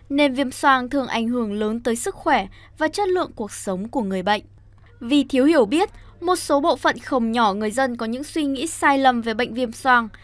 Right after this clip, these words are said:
dẫn đến hiện tượng khi xuất hiện dấu hiệu bệnh, người dân ngại đến các cơ sở y tế để thăm khám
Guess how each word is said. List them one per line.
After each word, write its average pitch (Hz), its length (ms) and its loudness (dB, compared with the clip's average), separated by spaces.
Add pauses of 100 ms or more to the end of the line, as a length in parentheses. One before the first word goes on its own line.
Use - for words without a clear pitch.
(240)
dẫn 320 240 2
đến 254 180 2
hiện 302 220 -2
tượng 262 240 0
khi 240 280 -8
xuất 320 280 -6
hiện 294 240 -2
dấu 220 120 -4
hiệu 294 180 -2
bệnh, 247 200 2 (360)
người 311 160 2
dân 302 260 0
ngại 294 200 4
đến 226 180 -4
các 311 200 -2
cơ 277 120 0
sở 262 160 -2
y 226 180 -2
tế 202 260 -2
để 247 160 0
thăm 233 240 -6
khám 208 340 0